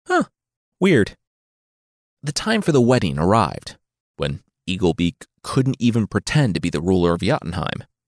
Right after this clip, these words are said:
and so she set out with her two Viking friends. They needed a bit more mobility this time, so they used the magic mirror that she got from the underworld, from Odin, because he can see the future and he loves messing with giants,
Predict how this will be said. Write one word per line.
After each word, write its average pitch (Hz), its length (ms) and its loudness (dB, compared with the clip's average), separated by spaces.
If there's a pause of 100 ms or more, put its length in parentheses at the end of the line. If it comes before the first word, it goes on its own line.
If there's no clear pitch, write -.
(200)
and 127 100 0
so 196 160 0
she 196 160 0
set 156 240 0
out 95 220 0
with 98 140 -6
her 110 120 2
two 113 460 2
Viking 90 400 0
friends. - 500 -4 (840)
They 285 140 0
needed 302 320 0
a 190 60 2
bit 165 220 0
more 156 140 4
mobility 107 560 2
this - 200 -8
time, - 340 -6 (220)
so 147 140 0
they 160 100 4
used 175 340 2
the 160 60 -2
magic 117 380 0
mirror 78 180 0
that - 120 -6
she - 160 -4
got - 220 -4
from 87 120 -4
the 98 100 2
underworld, - 580 -4 (220)
from 101 140 0
Odin, - 400 0 (300)
because - 600 -8 (220)
he - 160 -8
can 76 140 -10
see - 120 -4
the 67 120 -6
future - 420 0
and 60 140 -8
he - 160 -12
loves 80 720 0
messing 82 280 -2
with 82 140 -4
giants, - 540 -4